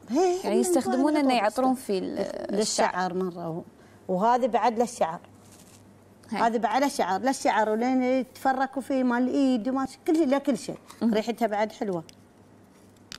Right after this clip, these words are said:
Speaker 2: خلاص تستخدمينه أنت للحين؟
Speaker 1: للحين. موجودة معها.
Speaker 2: ريحته حلوة.
Speaker 1: آه.
Speaker 2: هاي. هاي. ريحته كنا قبل.
Speaker 1: لليهال أول نفركوا فيها اليهال.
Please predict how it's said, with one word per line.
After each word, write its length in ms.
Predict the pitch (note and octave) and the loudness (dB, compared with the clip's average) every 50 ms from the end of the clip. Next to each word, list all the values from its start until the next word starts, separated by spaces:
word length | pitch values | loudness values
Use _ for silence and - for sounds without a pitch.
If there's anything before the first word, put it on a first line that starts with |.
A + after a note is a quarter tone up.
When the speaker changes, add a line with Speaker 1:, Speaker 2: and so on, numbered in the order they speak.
| - - - - _ - - - | -12 -12 -12 -12 _ -20 -10 -4
Speaker 2:
خلاص 180 | - B3 C4+ | -2 0 0
تستخدمينه 600 | - - - - C#4+ - A3 A#3+ B3+ C4 C4+ C#4 | -2 -4 -6 -6 -4 -4 -2 -2 -2 -2 -2 -2
أنت 160 | C#4+ C#4 - | -2 -2 -2
للحين؟ 340 | D4 C#4 D4 C#4+ - E4+ G#4+ A4+ | -2 -2 -2 -4 -4 -6 -6 -4
Speaker 1:
للحين. 380 | C4+ F#3 F#3 F3+ - - E3+ - - - - - - - - - - F3+ | -2 -2 -2 -4 -4 -8 -12 -12 -12 -16 -18 -18 -18 -14 -10 -10 -10 -10
موجودة 360 | F3 E3+ E3+ E3 D#3+ E3+ E3 | -10 -14 -14 -14 -10 -8 -6
معها. 220 | D#3+ E3+ E3 D#3+ D#3 D3 D3 - - - - - - - - - - - - - - - - - - - - - - - - - - A#3 | -6 -6 -6 -8 -10 -10 -12 -14 -18 -20 -20 -20 -20 -20 -20 -20 -20 -20 -20 -20 -20 -20 -20 -20 -20 -20 -20 -20 -20 -20 -20 -14 -10 -8
Speaker 2:
ريحته 280 | A#3 A#3+ - - - | -8 -8 -8 -8 -10
حلوة. 280 | A3+ - A3 G#3+ G#3+ G3+ | -10 -10 -8 -6 -4 -4
Speaker 1:
آه. 80 | F3+ D#3+ - - - - - - - - - - - - - - - | -6 -6 -8 -18 -20 -20 -20 -20 -20 -20 -20 -20 -20 -20 -20 -20 -18
Speaker 2:
هاي. 200 | A3+ G#3 G#3+ - G#3 - - - - - - - - - - - - - - - - - _ - _ - - - - - A#3 | -16 -16 -16 -16 -18 -20 -20 -20 -20 -20 -20 -20 -20 -20 -20 -20 -20 -20 -20 -20 -20 -20 _ -20 _ -20 -20 -20 -20 -16 -16
هاي. 120 | A3+ A3+ A3 - - - | -14 -14 -16 -20 -20 -20
ريحته 300 | B3 B3 - - - - - - - - | -20 -20 -18 -10 -10 -10 -10 -12 -10 -4
كنا 160 | C#4 C4 A3+ A3+ | -2 0 2 2
قبل. 360 | A3 G3+ B3+ B3+ C4+ C4+ F4 C#4+ C4+ - - - - - - - - - - - - - - - - | 2 2 0 0 0 -2 -2 -2 -4 -8 -10 -18 -20 -20 -20 -20 -20 -20 -20 -20 -20 -20 -14 -6 0
Speaker 1:
لليهال 560 | G3+ A3 A3 A3+ A3 F#3+ D#3+ A#3 A#3 A3+ G#3+ | 2 2 4 4 2 2 2 2 2 4 4
أول 280 | G#3 G3 G3+ G3+ G3+ G3 | 2 2 2 0 0 -2
نفركوا 380 | F3+ - G#3 G3+ - - G#3 | -2 -2 -4 -4 -2 -4 -4
فيها 280 | F#3 - G3+ G3 F#3+ F#3+ | -2 0 0 0 0 0
اليهال. 500 | G3+ G#3 G#3+ G#3 A3 A3 G#3+ G3 G3+ | 0 0 0 2 2 2 2 2 0